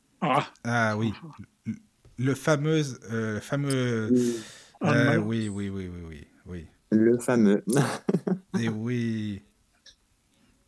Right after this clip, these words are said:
Speaker 2: C'est vrai, c'est vrai, c'est vrai.
Speaker 3: Un livre très complet, très intéressant, et il y a énormément de bases aussi à l'intérieur qui peuvent permettre à une apprentie sorcière ou à un apprenti sorcier de cheminer sur le chemin de la sorcellerie et de la
Speaker 2: Voilà.
Speaker 3: magie.
Speaker 2: Ça, c'est un livre qu'on peut trouver.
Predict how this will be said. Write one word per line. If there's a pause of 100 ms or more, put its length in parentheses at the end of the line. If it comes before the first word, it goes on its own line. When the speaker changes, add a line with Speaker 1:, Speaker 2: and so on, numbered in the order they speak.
Speaker 2:
C'est
vrai,
c'est
vrai,
c'est
vrai.
Speaker 3:
Un
livre
très
complet,
très
intéressant,
et
il
y
a
énormément
de
bases
aussi
à
l'intérieur
qui
peuvent
permettre
à
une
apprentie
sorcière
ou
à
un
apprenti
sorcier
de (340)
cheminer
sur
le
chemin
de
la
sorcellerie
et
de
la
Speaker 2:
Voilà.
Speaker 3:
magie. (440)
Speaker 2:
Ça,
c'est
un
livre
qu'on
peut
trouver.